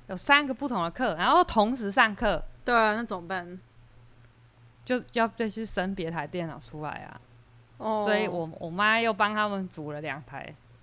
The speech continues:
Speaker 2: 哦，对啊，就是这种也是一个问题耶。
Speaker 1: 同时上课啊。
Speaker 2: 然后你同时
Speaker 1: 对啊。
Speaker 2: 就是如果
Speaker 1: 还要你，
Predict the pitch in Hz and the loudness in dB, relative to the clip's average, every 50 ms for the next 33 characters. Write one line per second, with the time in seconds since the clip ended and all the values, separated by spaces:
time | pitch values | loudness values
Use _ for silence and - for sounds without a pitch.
0 | - - - - - - - - - - 220 214 214 208 208 208 208 208 208 214 | -20 -20 -20 -20 -6 -4 -4 -4 -2 0 0 2 2 2 2 0 0 0 -2 -4
1 | - - - 427 415 381 370 339 330 311 311 311 339 349 - 381 370 359 381 392 | 0 4 6 8 10 10 10 10 8 8 8 6 4 2 0 -2 -2 0 2 2
2 | 370 359 370 403 - - - - - - - - - - - - - - - 392 | 2 2 0 -2 -4 -10 -20 -20 -18 -16 -14 -14 -12 -12 -14 -16 -14 -2 2 4
3 | 359 254 226 214 202 190 190 196 262 302 285 226 233 - 240 233 - 427 - 208 | 4 4 4 2 0 0 0 0 0 0 0 2 2 4 6 8 10 10 8 8
4 | 381 415 403 392 392 381 381 370 370 381 381 - - - - - - - - - | 6 6 8 8 8 8 8 6 4 2 0 -6 -12 -20 -20 -20 -20 -20 -20 -20
5 | - - - - - - 254 269 370 415 359 285 226 214 202 - - - - 285 | -20 -20 -20 -16 -2 0 4 6 6 6 6 6 4 2 2 0 -6 -4 0 0
6 | 240 240 285 269 262 254 240 240 233 226 226 220 220 220 214 - - - - - | 2 2 2 2 2 2 2 2 2 0 0 -2 -4 -6 -10 -16 -20 -20 -20 -20
7 | - - - 240 - 349 392 427 392 294 262 285 370 - 247 214 196 220 - - | -20 -20 -14 -4 0 4 6 6 6 8 10 10 10 10 10 8 4 0 -6 -4
8 | - 262 269 311 285 | -2 0 0 0 0